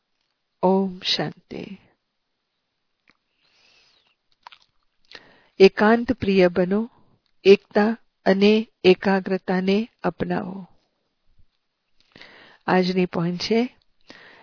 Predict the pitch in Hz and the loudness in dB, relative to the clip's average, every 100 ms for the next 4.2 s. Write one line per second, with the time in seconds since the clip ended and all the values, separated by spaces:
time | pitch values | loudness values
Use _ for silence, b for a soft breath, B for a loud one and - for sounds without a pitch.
0 | b 190 202 - 226 226 247 254 - 202 | b 10 10 8 4 4 4 0 -2 -6
1 | 202 214 214 226 - _ _ _ _ - | 0 4 4 2 -6 _ _ _ _ 2
2 | 190 - 202 220 233 220 - 190 196 196 | 4 4 2 2 2 -2 0 0 4 4
3 | 196 202 _ 196 185 185 180 160 185 - | 2 -2 _ -2 -2 -2 -4 -4 -6 -6
4 | 180 | -8